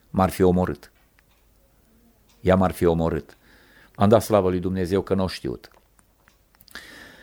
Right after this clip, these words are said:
În felul acesta am stat la acel bătrân, dar securitatea, mai târziu mi-am dat seama că mă urmărea pas cu pas. Și într-o seară, în timp ce eram într-o casă,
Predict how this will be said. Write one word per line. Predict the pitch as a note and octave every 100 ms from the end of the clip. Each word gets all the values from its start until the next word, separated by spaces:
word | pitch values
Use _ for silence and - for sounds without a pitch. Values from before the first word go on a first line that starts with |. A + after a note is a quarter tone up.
| - _ -
În | A2
felul | E3 E3+
acesta | C#3 D3+ - C3 A#2+
am | A#2 B2 G#2
stat | - C#3+
la | A#2 G2
acel | F2+ - A#2
bătrân, | F#2+ F#2 - G2 A2 B2 A2
dar | G#2 G2 G#2 - _ _ _ _ _
securitatea, | - A2+ G2+ G2+ F#2+ B2 C3 - G#2 G2 F2+ F2 -
mai | F#2 G#2+
târziu | G#2+ F2+ F2+ A2
mi-am | F#2+
dat | F2+ F2
seama | - A2 G#2+ F#2+
că | -
mă | F2
urmărea | E2+ E2+ E2 E2+ F#2 F#2+ F#2 _ _
pas | A2 -
cu | - -
pas. | - - - - - _ _ _ _ _ _ _ _ _ _ - _
Și | - -
într-o | G2 F#2+ F#2+
seară, | - B2 A2+ G2+ F#2
în | F2
timp | F2 G#2+
ce | G#2+
eram | F#2 G2 F#2+
într-o | F2+ E2+
casă, | E2 - F#2+ - - D#2 E2 G2+